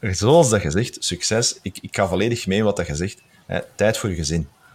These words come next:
Tijd voor uw omgeving, die quality time. Daar heb je dan persoonlijk eigenlijk veel meer aan. Want ik vind nog altijd het grappige dat,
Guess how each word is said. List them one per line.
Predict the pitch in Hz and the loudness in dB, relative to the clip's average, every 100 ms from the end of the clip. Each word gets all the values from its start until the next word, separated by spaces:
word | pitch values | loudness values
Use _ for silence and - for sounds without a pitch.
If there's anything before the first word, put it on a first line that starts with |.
| - - - _ | -20 -20 -20 _
Tijd | 95 90 | 0 0
voor | - 98 90 85 - - | 0 0 0 0 -6 -8
uw | 104 95 | -2 0
omgeving, | 87 80 82 87 78 80 | 0 0 0 0 -2 -4
die | 104 95 | -6 -4
quality | 101 104 123 120 98 | 2 4 4 2 -4
time. | - 78 78 76 - - | -4 -4 -4 -8 -14 -20
Daar | - 107 107 | -4 2 4
heb | 117 104 | 4 2
je | 107 | 2
dan | 98 95 | 0 -2
persoonlijk | - - - 131 175 127 - | -4 -2 0 2 4 2 -2
eigenlijk | 82 87 85 | -4 -4 -4
veel | - 85 | -6 -6
meer | 82 80 | -4 -4
aan. | 80 87 - - - - | -4 -6 -8 -18 -20 -8
Want | 101 95 | -4 -2
ik | - | -2
vind | 90 | -4
nog | 82 85 | -2 -2
altijd | 107 123 | -2 -4
het | 117 - | -6 -6
grappige | - - 127 117 117 | -2 0 0 0 -2
dat, | - 92 85 | -2 0 0